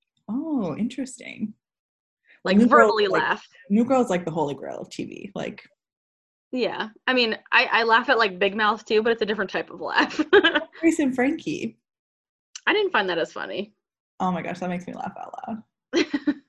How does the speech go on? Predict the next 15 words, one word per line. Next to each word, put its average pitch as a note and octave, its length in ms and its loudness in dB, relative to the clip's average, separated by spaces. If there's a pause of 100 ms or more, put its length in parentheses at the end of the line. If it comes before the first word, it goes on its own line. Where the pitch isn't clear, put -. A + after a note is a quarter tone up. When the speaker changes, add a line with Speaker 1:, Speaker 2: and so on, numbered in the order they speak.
(420)
Speaker 1:
And G#3 160 4
Derry D#3+ 240 4
Girls. D3 500 -4
<laughs> - 440 -6
Speaker 2:
Oh, A3+ 120 4
Derry G#3+ 240 -2
Girls G3 220 -2
is F3+ 100 -16
good. A#2 300 -10 (1300)
Yeah. D#3 280 -6 (180)
I B3 80 0
mean, A#3+ 200 0 (200)
I A3+ 80 2
mean, A#3+ 160 2 (260)
they're, C4+ 280 6